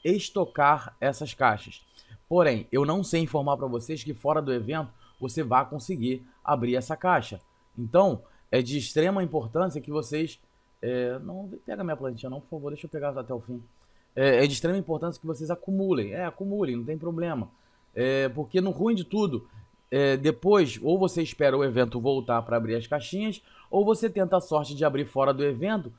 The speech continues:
e torcer pra vir alguma coisa dentro dela, ok? Ó, pegamos aqui mais uma, vamos ver se tem mais alguma coisa aqui pra cima. Hum, não tem.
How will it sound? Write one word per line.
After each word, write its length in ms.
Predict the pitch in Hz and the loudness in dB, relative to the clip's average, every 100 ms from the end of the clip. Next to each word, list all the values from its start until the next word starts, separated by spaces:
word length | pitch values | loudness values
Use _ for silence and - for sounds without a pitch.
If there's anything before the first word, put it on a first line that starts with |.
| _ - | _ -12
e 80 | 175 | -2
torcer 320 | 208 - 180 | -2 0 2
pra 120 | 185 | 2
vir 140 | 156 | 2
alguma 220 | 175 170 175 | 0 -2 -4
coisa 260 | 160 156 | -4 -4
dentro 300 | 151 156 175 | -2 -4 -4
dela, 280 | 156 98 92 _ _ _ - | -2 -2 -4 _ _ _ -20
ok? 380 | 98 160 175 - _ _ _ | -8 -4 -4 -8 _ _ _
Ó, 200 | 104 95 - | -10 -10 -10
pegamos 340 | 110 110 113 | -8 -6 -6
aqui 220 | 107 - 110 | -6 -8 -6
mais 280 | 120 117 | -4 -4
uma, 160 | 127 156 | -8 -8
vamos 200 | 123 120 | -8 -6
ver 80 | 113 | -8
se 80 | - | -8
tem 220 | 117 104 - _ _ _ | -8 -8 -12 _ _ _
mais 160 | 110 113 | -6 -4
alguma 180 | 113 | -4
coisa 200 | 113 113 | -6 -6
aqui 100 | 107 | -6
pra 160 | 101 110 | -8 -10
cima. 480 | - 151 180 185 269 _ _ _ _ _ _ - | -8 -8 -6 -6 -8 _ _ _ _ _ _ -12
Hum, 640 | 135 139 139 139 139 131 | -10 -8 -8 -10 -8 -6
não 200 | 147 151 | -4 -2
tem. 300 | 135 147 208 | -2 -2 -6